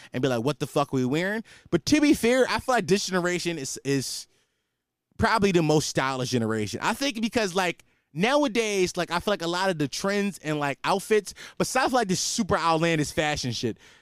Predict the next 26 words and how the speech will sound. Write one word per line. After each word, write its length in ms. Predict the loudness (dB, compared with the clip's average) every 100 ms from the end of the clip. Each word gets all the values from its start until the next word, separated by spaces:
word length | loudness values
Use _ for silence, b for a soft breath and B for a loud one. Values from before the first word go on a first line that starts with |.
| b b
those 480 | -8 2 6 6 4
outfits 360 | 0 2 0 0
are 40 |
gonna 200 | 2 2
age 220 | 2 -2
horribly 380 | 2 2 2 -2
'cause 180 | -4 -2
they 140 | -2
did 240 | 0 -2 -2
too 180 | -4 0
much. 380 | 0 -2 -8 -12 B 2
But 100 | 2
as 100 | 4
far 220 | 2 2
as, 160 | 2 -2
like, 320 | -2 -4 -2
the, 560 | 0 0 -2 -4 -6 -10 _ -8
like, 160 | -6
the 180 | -4 -4
everyday, 720 | -2 -2 -2 0 0 -2 -4 -4
like, 200 | -4 -2
fits, 220 | -4 -4
the 120 | -4
streetwear 440 | -4 -4 -2 -2 0
everyday 360 | 0 2 0
fits, 340 | 0 -2 -4